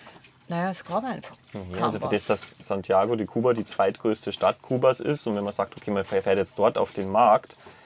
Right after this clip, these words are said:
Speaker 2: hätte ich mir den auch etwas größer vorgestellt.
Speaker 1: Also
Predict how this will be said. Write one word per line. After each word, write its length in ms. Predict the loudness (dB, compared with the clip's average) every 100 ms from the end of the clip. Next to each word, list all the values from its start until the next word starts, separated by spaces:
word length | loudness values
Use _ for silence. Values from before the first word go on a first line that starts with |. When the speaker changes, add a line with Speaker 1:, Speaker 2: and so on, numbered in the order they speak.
| _
Speaker 2:
hätte 180 | -4 -2
ich 80 | -2
mir 120 | -2
den 140 | 0
auch 220 | 2 2
etwas 540 | 2 -2 2 0 0 0
größer 320 | 2 2 0
vorgestellt. 640 | 0 -2 -2 -6 -2 -2
Speaker 1:
Also 160 | -2 -4